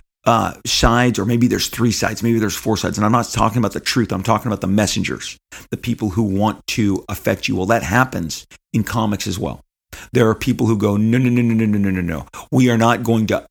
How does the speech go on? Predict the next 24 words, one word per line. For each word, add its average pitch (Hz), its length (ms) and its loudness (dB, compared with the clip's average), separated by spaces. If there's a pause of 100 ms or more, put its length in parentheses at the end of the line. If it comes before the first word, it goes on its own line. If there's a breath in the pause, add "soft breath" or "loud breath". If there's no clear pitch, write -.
reward 107 800 4
this 104 320 2
once 107 220 0
again." 101 240 0
What 113 120 4
was 143 120 2
I - 80 2
doing 135 180 2
with 120 120 0
Adam 120 180 2
Sandler 127 280 0
movies 135 240 0
when - 120 0
I - 20 0
showed 117 280 4
up 113 120 -2
every 104 160 0
weekend 123 400 -2 (240 loud breath)
on 104 80 0
opening 123 300 2
weekend 131 320 0
and 107 100 -2
gave 113 220 0
him 117 200 0